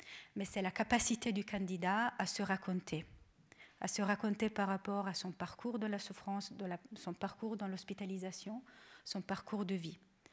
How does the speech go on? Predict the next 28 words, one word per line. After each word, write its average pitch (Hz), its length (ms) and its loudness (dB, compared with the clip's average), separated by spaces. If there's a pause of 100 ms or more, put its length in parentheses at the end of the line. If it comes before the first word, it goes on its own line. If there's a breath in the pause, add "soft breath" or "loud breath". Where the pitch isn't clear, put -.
(360 loud breath)
Est-ce 196 200 4
que 220 100 -2
c'est 208 320 0
un 185 140 2
récit 214 460 0
qui - 200 -4
est 185 140 0
audible ? 196 580 2 (1000 loud breath)
Est-ce 208 180 0
que - 80 -4
c'est 208 260 0
un 202 120 4
récit 214 500 4
qui 208 640 -2 (240)
peut 202 100 0
transmettre 214 840 4 (140)
un 190 120 4
message 202 500 2
d'espoir ? 185 640 2
Évidemment, 202 380 4
c'est 226 140 2
dans 190 100 4
la 190 120 6
formation 202 520 2
qu'ils 185 160 -4
vont 185 100 0
apprendre 185 420 -4
ça. 180 220 -4